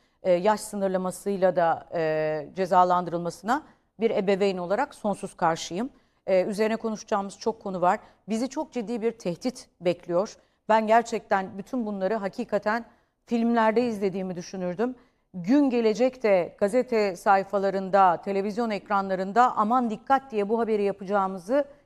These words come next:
keşke görmeseydim diyorum. Yarın, e, sizinle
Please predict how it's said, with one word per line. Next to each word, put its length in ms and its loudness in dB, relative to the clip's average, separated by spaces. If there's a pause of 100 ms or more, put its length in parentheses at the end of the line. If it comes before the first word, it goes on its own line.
(100)
keşke 300 -2
görmeseydim 760 -2
diyorum. 280 0 (380)
Yarın, 520 2
e, 380 0
sizinle 680 -4